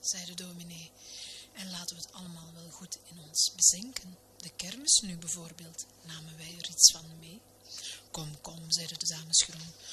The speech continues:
zo nauw moet u het niet nemen. Kijk daar, dat grote vliegmachine gaat naar Amerika.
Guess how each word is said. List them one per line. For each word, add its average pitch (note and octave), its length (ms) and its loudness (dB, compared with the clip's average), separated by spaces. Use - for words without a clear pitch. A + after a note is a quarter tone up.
zo E3 200 2
nauw E3 320 -8
moet F#3+ 240 -6
u F3+ 80 -10
het E3 140 -16
niet - 260 -12
nemen. E3 440 -8
Kijk F#3 300 0
daar, G3+ 380 -10
dat - 180 -2
grote F#3+ 320 -4
vliegmachine F3+ 640 2
gaat F3 220 -10
naar D#3 280 -6
Amerika. F#3 760 -6